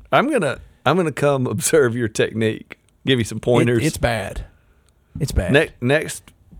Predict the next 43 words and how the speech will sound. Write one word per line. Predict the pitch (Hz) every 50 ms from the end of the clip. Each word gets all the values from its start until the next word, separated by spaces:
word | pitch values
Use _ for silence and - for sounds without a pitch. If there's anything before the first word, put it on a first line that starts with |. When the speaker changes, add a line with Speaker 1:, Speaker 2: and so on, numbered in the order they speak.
| - - - _ _ _ _ _ _ _
Speaker 1:
fortnight | - - 156 156 147 - 131 123 127 117 110 113 - - - - _ _ _ _ _ _ _
on | - 113 120 120
the | 113
Marketing | 113 123 127 120 - 131 127 113
Money | 113 120 120 113 104
Podcast, | - 117 117 110 104 - - 110 107 107 107 104 90 - 110
I'll | 113 107
come | - 135 120
back | 104 110 113 -
with | 113 117
a | 110
report. | 107 107 107 - - - 143 120 107 104 76 76 - - - - - - -
Speaker 2:
Yeah, | 139 139 120
it's, | 113 127 139 - - -
it's | 127 117 -
bad. | - 113 104 95 85 -
Speaker 1:
I'm | - 113 123 127
getting | 123 143 143 120
some | 98 - 113 110 110
free | 104 - 139 139 131
bank | 127 120 127 - 135 139 135 139 - -
popcorn. | - 127 131 123 - - 127 131 131 131 127 123 123 113 104 - _ _ _ _ _ _ - - - - -
Speaker 2:
It, | 117 117 110 104 -
it's | - 120 120 120 -
just, | - 120 107 101 - -
it's | 127 123 -
not | 156 165 175 127 147
good. | 147 135 123
So, | - - 143 127 123 120
uh, | 117 113 110 -
if | 117 127 -
you're | 214 240
a | 226
fitted | - - 208 190 160 139
sheet | - - 165 156
maker | 113 127 127 117 - 110
out | 113 110 110
there, | - 113 107
can | 107 - - 151
you | 160 -
put | - 508 -
some | - 240 214
instructions? | 175 160 - - 151 151 - - - 180 170 143 - - -